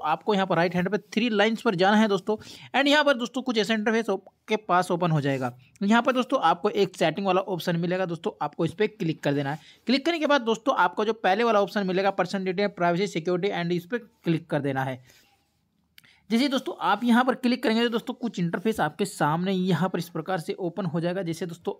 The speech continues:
अभी आप ये लोडिंग हो रहा है दोस्तों, कुछ सेकंड के बाद दोस्तों ये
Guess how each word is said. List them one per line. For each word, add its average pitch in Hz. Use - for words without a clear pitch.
अभी 156
आप 160
ये 185
लोडिंग 170
हो 170
रहा 208
है 208
दोस्तों, 202
कुछ 208
सेकंड 214
के 202
बाद 180
दोस्तों 175
ये 160